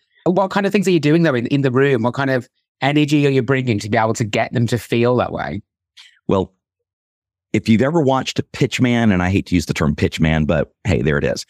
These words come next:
Speaker 2: We bring that energy so people feel the excitement. I also make sure that every client that I work with, I believe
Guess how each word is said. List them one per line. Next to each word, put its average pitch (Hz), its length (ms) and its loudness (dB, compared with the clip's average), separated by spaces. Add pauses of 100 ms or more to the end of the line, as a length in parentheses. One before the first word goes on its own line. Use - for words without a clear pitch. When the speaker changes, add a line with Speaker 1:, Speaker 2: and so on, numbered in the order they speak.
(320)
Speaker 2:
We 117 260 4
bring 117 380 2
that 95 240 0 (120)
energy 82 560 0
so 85 280 0
people 127 400 0
feel 110 420 0
the 87 160 0
excitement. 82 640 -2 (400)
I 113 140 0
also 120 580 0
make 95 220 2
sure 101 180 0
that - 180 -6
every 92 220 2
client 95 460 -2
that - 100 -2
I 87 80 -2
work 78 300 0
with, 85 280 0 (460)
I 95 160 -2
believe 95 720 2